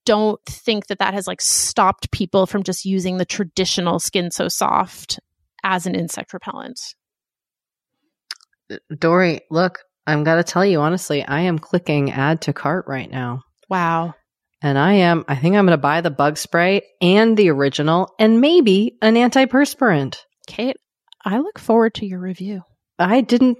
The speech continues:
Speaker 2: know that this would end here <laughs> with me, with me on avon dot com.
Speaker 1: I mean, look
Speaker 2: But
Speaker 1: at this.
Speaker 2: it's calling to me. I wanna smell it, I think is what's what it is. I want the,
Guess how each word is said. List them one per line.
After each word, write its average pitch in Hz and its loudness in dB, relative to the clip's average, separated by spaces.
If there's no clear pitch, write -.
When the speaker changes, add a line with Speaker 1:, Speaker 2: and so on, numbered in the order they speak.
Speaker 2:
know 208 6
that 190 -2
this 208 2
would 180 2
end 233 2
here 139 -4
<laughs> - -14
with 165 -6
me, 190 4
with 190 2
me 202 4
on 170 2
avon 165 4
dot 147 0
com. 151 0
Speaker 1:
I 185 -4
mean, 180 -8
look 180 -8
Speaker 2:
But 196 2
Speaker 1:
at 196 -6
this. - -14
Speaker 2:
it's - 0
calling 320 2
to - 0
me. 110 -8
I 214 4
wanna 311 4
smell 320 4
it, - 0
I 190 2
think 330 4
is 254 4
what's 247 0
what 254 6
it 240 2
is. 302 4
I 165 4
want 226 0
the, 202 4